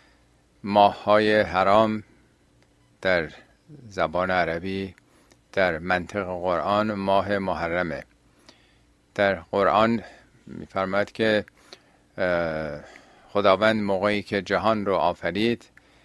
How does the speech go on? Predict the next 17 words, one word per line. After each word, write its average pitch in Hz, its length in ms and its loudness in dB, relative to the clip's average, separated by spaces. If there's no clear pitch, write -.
تقسیمات 107 960 0
زمانی 95 640 -2
سال 110 460 2
به 101 140 -4
دوازده 90 680 0
ماه 104 300 2
صورت 104 480 0
گرفت 113 580 -2
و 101 40 -2
از 90 280 2
این 120 180 0
دوازده 95 640 0
ماه، 107 300 2
چهار 107 440 4
ماهش 110 580 -2
ماه 101 320 0
حرامه. 92 560 0